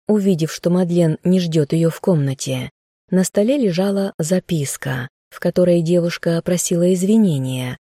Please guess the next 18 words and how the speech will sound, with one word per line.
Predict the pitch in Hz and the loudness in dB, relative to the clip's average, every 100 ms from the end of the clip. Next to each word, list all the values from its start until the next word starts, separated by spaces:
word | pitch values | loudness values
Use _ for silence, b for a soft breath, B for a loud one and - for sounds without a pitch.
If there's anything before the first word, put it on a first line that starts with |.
| _ _ | _ _
Сильная | - - 240 220 220 | -6 0 4 4 2
головная | 202 220 220 220 220 226 | 2 0 2 2 2 0
боль | 196 147 131 - | 0 -2 -4 -6
заставила | 151 175 - 151 139 139 143 | -2 -2 -2 -4 -4 -2 -2
её | 151 160 151 | 0 0 0
уйти | 147 170 - 139 | 0 -2 -4 -6
к | |
себе. | - 190 156 139 123 - _ _ | -2 -2 0 -2 -4 -10 _ _
Мадлен | 233 247 190 180 185 208 | 0 0 2 4 4 2
обладала | 180 175 156 139 139 160 | 2 0 0 -2 -2 -4
тактом. | - 139 - - 123 127 - _ _ _ _ _ _ | -4 -8 -8 -10 -10 -10 -14 _ _ _ _ _ _
Новобрачная | 160 156 147 143 147 220 - 247 254 247 | -4 0 0 0 0 0 0 0 2 2
разделась | 202 151 139 147 147 151 - - | 0 0 -2 -2 -2 -4 -6 -10
сама. | - - 156 151 139 127 - _ _ _ | -8 -2 0 0 -2 -6 -12 _ _ _
Сердце | - - 156 196 - 226 | -6 -2 -2 -2 -4 0
её | 220 220 214 214 214 - - | 2 2 2 0 -2 -6 -4
бешено | 147 143 139 156 147 147 156 | -2 -2 -2 -2 0 0 0
билось. | 143 147 131 127 127 - | 0 -2 -2 -6 -8 -10